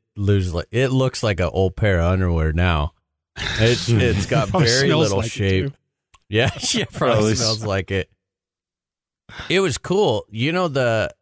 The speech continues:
Speaker 1: uh, for those who don't remember, and it, it was really neat because I'm glad the guys were there to remind me, but it, that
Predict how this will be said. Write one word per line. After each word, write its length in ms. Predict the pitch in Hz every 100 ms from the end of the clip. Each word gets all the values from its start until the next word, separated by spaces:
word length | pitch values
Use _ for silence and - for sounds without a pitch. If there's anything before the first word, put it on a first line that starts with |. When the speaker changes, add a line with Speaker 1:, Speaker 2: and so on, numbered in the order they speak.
| _
Speaker 1:
uh, 120 | 92 - -
for 140 | - 131
those 400 | 127 143 170 -
who 140 | 123
don't 400 | 87 107 127 -
remember, 600 | 104 95 117 151 98 85
and 140 | 107
it, 100 | 117 120
it 80 | 117
was 180 | 110
really 280 | 120 151 110
neat 260 | 120 190 -
because 280 | 92 107 98
I'm 120 | 98
glad 260 | 101 131 123
the 60 |
guys 300 | 90 95 92
were 140 | 98 95
there 240 | 92 92
to 180 | - 85
remind 480 | 80 80 98 165 92
me, 260 | 76 90 - _ _ _ _ _ -
but 120 | 120
it, 180 | 123 107
that 260 | 120 143